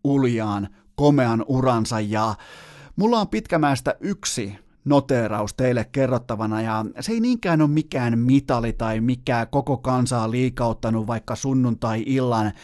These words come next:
miesten keihään finaali, vaan kun te katsotte Pitkämäkeä läpi näitten vuosien, niin se perintö, mikä siitä jää ainakin mun papereihin, ja mä en ole siis mikään keihäänheiton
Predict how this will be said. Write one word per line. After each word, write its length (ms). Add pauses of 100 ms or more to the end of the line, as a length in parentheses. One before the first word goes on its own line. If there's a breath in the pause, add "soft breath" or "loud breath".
(220 loud breath)
miesten 540
keihään 600
finaali, 480
vaan 320 (640 loud breath)
kun 200
te 100
katsotte 520
Pitkämäkeä 1000
läpi 340
näitten 500
vuosien, 600
niin 300 (340)
se 160
perintö, 460
mikä 280
siitä 280
jää 280
ainakin 440
mun 280
papereihin, 500
ja 100
mä 200
en 60
ole 60
siis 260
mikään 360
keihäänheiton 800